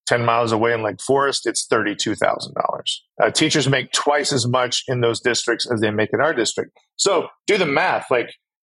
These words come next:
I, you can have all the, all the, you know, desire in the world to be a change maker, but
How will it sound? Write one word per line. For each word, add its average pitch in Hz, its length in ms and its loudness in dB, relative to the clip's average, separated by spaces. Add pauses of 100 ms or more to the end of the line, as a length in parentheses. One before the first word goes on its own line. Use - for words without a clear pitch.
(140)
I, 147 180 0
you 160 200 0
can 190 120 0
have 151 240 0
all 151 240 0
the, 117 600 0 (100)
all 139 220 2
the, 110 460 0
you 127 100 -4
know, 113 100 -2
desire 127 300 0
in 120 60 -4
the 113 60 0
world 135 420 0
to 107 120 -6 (400)
be 123 140 2
a - 40 2
change 127 360 0
maker, 104 400 0
but 98 220 -2